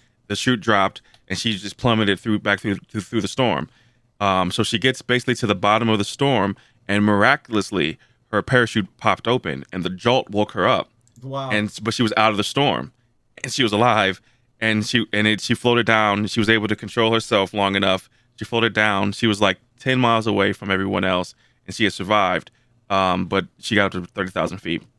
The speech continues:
Speaker 1: She was the only human being without equipment to get that high and survive.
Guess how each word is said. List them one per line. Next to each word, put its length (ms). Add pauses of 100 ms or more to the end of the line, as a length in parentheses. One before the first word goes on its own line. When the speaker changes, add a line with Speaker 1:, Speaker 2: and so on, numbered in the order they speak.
(180)
Speaker 1:
She 100
was 120
the 140
only 220
human 320
being 340 (300)
without 320
equipment 440
to 60
get 160
that 120
high 260 (1200)
and 180
survive. 420